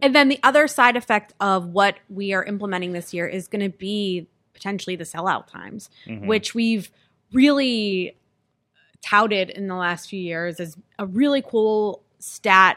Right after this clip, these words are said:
Speaker 1: and metric for how quickly we can sell out.
Speaker 2: Mm.
Speaker 1: There's a chance we don't sell out some competitions that were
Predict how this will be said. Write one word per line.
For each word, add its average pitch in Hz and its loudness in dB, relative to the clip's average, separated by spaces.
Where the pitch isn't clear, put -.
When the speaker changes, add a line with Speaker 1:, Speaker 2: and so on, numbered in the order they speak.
Speaker 1:
and 196 -4
metric 185 -4
for - -16
how 208 2
quickly - -10
we 180 -6
can 170 -8
sell 160 -6
out. 147 -10
Speaker 2:
Mm. 92 -20
Speaker 1:
There's 339 -6
a 571 2
chance 466 -4
we 370 -6
don't 349 -6
sell 294 -6
out 208 -2
some 240 0
competitions 233 0
that 190 -2
were 196 -2